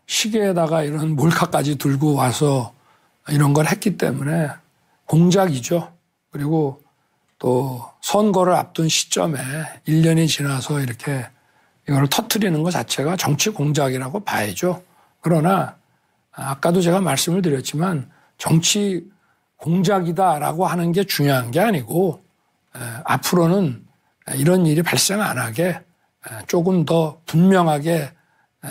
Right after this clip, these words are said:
선을 그어서, 어, 이런 그 처신을 하는 게 중요하다는 말씀을 드리고 싶습니다. 그리고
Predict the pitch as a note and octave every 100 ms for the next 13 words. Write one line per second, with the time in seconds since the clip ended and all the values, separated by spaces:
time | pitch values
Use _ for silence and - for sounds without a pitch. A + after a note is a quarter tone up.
0 | B2 - - G#3+ G#3 - C3 D3 E3 -
1 | _ _ _ - B2+ A#2 A2 _ _ _
2 | _ _ _ C3 C3+ B2 - - - -
3 | F3 D#3+ E3 G#3 G3+ F3 - D3 D#3 C#3
4 | C3 D#3 D#3+ - D3 E3 D#3 C#3 - -
5 | - E3 - - _ - C#3 C3+ D#3+ D3+